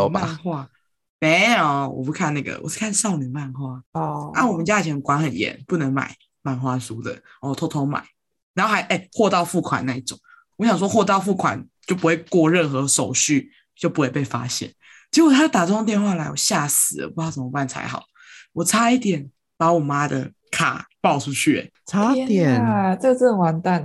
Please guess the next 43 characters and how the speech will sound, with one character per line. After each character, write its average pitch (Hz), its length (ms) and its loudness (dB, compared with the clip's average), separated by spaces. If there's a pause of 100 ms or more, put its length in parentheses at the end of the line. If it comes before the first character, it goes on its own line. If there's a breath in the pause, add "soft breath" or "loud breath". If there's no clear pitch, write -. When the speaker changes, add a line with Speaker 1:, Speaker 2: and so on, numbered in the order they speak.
Speaker 3:
欸。 - 240 -18
Speaker 1:
真 330 200 4
的 339 100 6
完 247 260 4
蛋 277 280 4
啊。 247 200 4
Speaker 2:
这 220 80 4
严-， 214 60 2
这 147 160 4
严 147 80 4
重 147 340 2
了 101 240 0
欸。 - 240 -10 (120)
Speaker 1:
这 320 120 -2
真 349 120 2
的 311 40 6
严 196 240 2
重， 247 200 2
这 262 100 4
不 269 100 -2
懂 151 280 -4
事。 180 340 0 (240 loud breath)
是 - 140 4
Speaker 3:
而 339 80 4
且 311 120 6
货 311 160 6
到 294 160 6
付 294 160 4
款 247 220 4
为 208 80 2
什 208 100 0
么 165 140 2
还 160 160 2
会 180 200 2
那 160 160 -2
个 - 120 -8
啊？ - 180 -10 (200)
Speaker 1:
对， 415 400 4
就 381 160 -2
是 - 100 0
这 440 80 2
样 403 180 2
子。 233 300 4